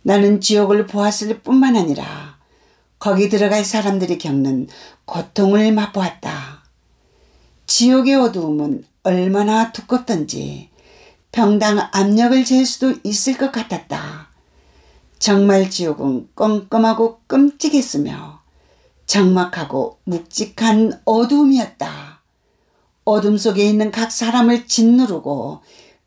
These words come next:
의기소침하게 만드는 그런 어둠이었다. 물기라고는 전혀 찾아볼 수 없게 하는 열 기운이 그곳에 있었다. 눈알이 어찌나 건조하게 느껴지는지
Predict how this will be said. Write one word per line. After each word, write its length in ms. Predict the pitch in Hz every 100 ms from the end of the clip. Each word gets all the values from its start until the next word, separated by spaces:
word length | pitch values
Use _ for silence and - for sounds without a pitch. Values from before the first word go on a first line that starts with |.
| -
의기소침하게 1080 | 214 214 190 208 226 240 233 233 226 214
만드는 500 | 208 160 147 147 165 - - - -
그런 420 | - 143 135 120 _ -
어둠이었다. 1200 | 170 170 170 180 208 220 208 - - 139 135 - _ _ _ _ _ _ _
물기라고는 680 | - 214 233 247 254 247 254
전혀 280 | 269 262 269
찾아볼 400 | 285 285 277 269
수 160 | -
없게 360 | - 233 - 269
하는 480 | 226 151 139 143 - _ _ _ _ -
열 260 | 214 214 220
기운이 520 | 208 220 220 226 226
그곳에 380 | 202 214 214 208
있었다. 760 | 180 151 - 82 73 76 - _ _ _ _ _ _ _ -
눈알이 580 | 202 196 185 165 139 - _
어찌나 580 | 214 233 - 262 262 269
건조하게 460 | 262 262 254 262 247
느껴지는지 1040 | 233 226 214 185 151 143 - 123 127 120